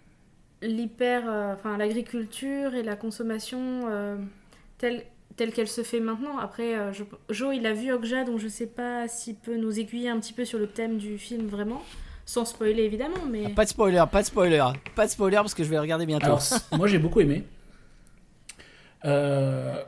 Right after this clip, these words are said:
Speaker 3: globalement, sans spoiler, c'est, euh, les, les gentils fermiers contre les méchants capitalistes.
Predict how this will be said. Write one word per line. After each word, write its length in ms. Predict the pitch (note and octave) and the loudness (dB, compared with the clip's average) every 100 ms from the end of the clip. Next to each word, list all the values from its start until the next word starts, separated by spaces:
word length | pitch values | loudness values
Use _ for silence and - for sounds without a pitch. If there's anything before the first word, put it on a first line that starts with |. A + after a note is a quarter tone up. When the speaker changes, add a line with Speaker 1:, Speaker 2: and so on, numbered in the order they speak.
| - - - - - - E3+ | -12 -20 -20 -20 -20 -18 -14
Speaker 3:
globalement, 1600 | D3 C#3 D3+ D#3 D#3+ F3+ D3+ D#3+ D#3 D3+ D3 D3 D3 D#3 F3+ G3 | -14 -6 0 4 4 4 2 2 2 2 2 4 4 2 0 -2
sans 260 | - D3 | -4 -4
spoiler, 640 | C#3 - D3+ C#3+ C#3 D#3+ E3 - - - - - - - - _ _ | -4 0 0 2 0 -2 -4 -14 -20 -20 -20 -20 -20 -20 -20 _ _
c'est, 520 | - - D3 C#3+ C#3 | -2 0 0 0 -2
euh, 400 | D3+ C#3 C3+ C3 C3+ | -2 0 0 -2 0
les, 960 | C3+ C3 C3+ C3+ C3 B2+ B2+ C3 C3+ - _ _ - | 4 4 4 2 0 -2 -6 -8 -12 -18 _ _ -14
les 220 | E3 C#3 | -4 0
gentils 320 | C3 C#3 C3+ D3 | 0 0 -2 -2
fermiers 360 | D#3 C#3 D#3+ | 0 2 2
contre 220 | D#3+ C#3 | 0 0
les 60 | D3 | 0
méchants 240 | C#3 D3 | 2 2
capitalistes. 580 | C#3 C3 C3 A2+ B2+ - | 0 -2 -4 -6 -8 -14